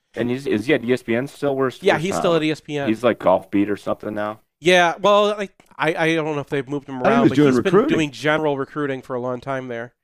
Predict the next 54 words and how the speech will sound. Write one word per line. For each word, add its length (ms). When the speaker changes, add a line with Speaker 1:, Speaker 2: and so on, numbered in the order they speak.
Speaker 2:
Yeah, 120
they 160
originally, 320
they 160
were 80
gonna 140
create, 340
like, 160
a 60
Michigan-centric 1160
piece, 560
and 160
then 100
that 180
fell 240
apart. 380
But 100
anyway, 240
he 200
was 200
doing 240
some 180
of 80
the 60
business 420
for 120
Brian 360
at 60
the 80
time, 260
too. 320
So 160
I 140
took 220
over, 400
I 120
said, 180
"If 100
I 80
take 220
over 160
the 100
business 360
stuff 420
and 180
I 100
do 180
the 100
Hail 200
the 100
Victors 380
book 220
every 220
year, 360